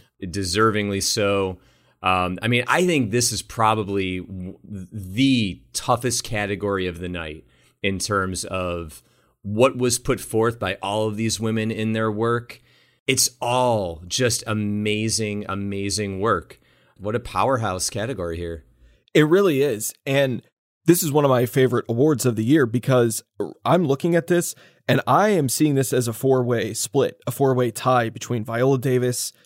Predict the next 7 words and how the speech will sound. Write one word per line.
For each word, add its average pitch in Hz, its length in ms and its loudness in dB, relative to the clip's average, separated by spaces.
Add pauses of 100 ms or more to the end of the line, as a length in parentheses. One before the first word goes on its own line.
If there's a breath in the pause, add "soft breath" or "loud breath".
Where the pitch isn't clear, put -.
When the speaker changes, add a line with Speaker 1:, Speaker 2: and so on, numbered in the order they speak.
(200 soft breath)
Speaker 2:
Audra 127 300 4
Day, 117 420 2 (380)
Frances 143 360 2
McDormand, 120 520 2
and 117 100 -6
Carey 135 240 2
Mulligan. 113 540 0